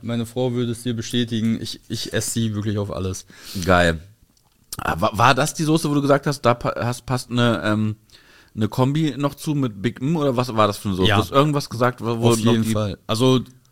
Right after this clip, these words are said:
Speaker 1: ich selber kombiniere die gerne mit, mit einem Big M, vor allem in Wraps.
Speaker 2: Ja.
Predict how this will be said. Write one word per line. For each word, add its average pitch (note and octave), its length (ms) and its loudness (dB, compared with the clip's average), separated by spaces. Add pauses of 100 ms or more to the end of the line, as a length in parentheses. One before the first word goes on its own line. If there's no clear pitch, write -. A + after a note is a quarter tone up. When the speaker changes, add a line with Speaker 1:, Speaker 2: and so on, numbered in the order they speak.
(100)
Speaker 1:
ich A#2+ 140 0
selber C3+ 400 4
kombiniere B2+ 400 2
die A#2+ 100 2
gerne A#2+ 220 4
mit, A2+ 360 -2
mit A2+ 160 0
einem G#2+ 120 -2
Big G#2 160 -4
M, C#3 300 0 (400)
vor G#2+ 200 0
allem A2+ 120 4
in G#2+ 120 2
Wraps. B2 360 -2 (180)
Speaker 2:
Ja. A2 300 8